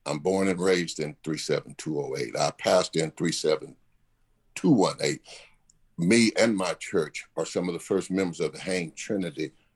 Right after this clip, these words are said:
Coalition. I understand what she's saying.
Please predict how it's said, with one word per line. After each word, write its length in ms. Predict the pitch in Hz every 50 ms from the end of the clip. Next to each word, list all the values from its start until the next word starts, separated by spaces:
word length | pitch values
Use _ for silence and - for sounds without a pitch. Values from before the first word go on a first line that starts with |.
| _ _
Coalition. 600 | _ - 101 87 80 76 87 87 - - - - - _ _ _ _ _ _ _ _ _ _ _ _ _ _ _
I 120 | 90 85 -
understand 640 | 85 98 78 82 - - - - 104 98 92 87 73
what 100 | - -
she's 280 | - - 76 - -
saying. 400 | - - 120 104 80 - - -